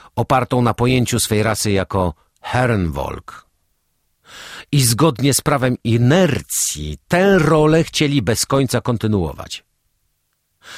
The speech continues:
pomimo że ewolucja ludów europejskich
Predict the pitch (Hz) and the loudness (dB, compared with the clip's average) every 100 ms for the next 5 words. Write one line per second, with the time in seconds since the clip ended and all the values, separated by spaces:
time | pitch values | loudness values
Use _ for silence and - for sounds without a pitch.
0 | - - 143 151 139 110 120 113 - 113 | -20 -4 0 4 4 2 0 0 -2 0
1 | 131 135 120 123 117 110 - 110 107 95 | 0 0 0 0 0 -2 -2 -2 -2 0
2 | 127 87 - 73 - | -2 -2 -6 -10 -12